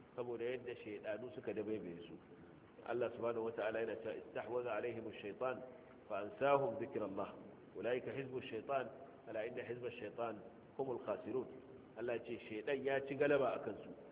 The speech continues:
za ka ya mantar da su ambatan Allah. Ce waɗannan su ne rundunar shaidan,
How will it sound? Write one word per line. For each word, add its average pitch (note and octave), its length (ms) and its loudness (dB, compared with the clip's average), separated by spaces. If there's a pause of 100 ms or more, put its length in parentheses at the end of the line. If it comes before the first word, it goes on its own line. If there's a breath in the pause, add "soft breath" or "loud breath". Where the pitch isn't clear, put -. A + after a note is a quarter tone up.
(100)
za B2 140 4
ka B2 80 0
ya B2+ 160 6
mantar C3+ 340 2
da B2 160 -2
su A2 80 -6
ambatan A2+ 460 -4
Allah. A2 240 -2 (400)
Ce A#2 60 -4
waɗannan B2 360 0 (140)
su D#3 180 0
ne B2 300 0 (840)
rundunar A#2 540 2
shaidan, G#2 400 12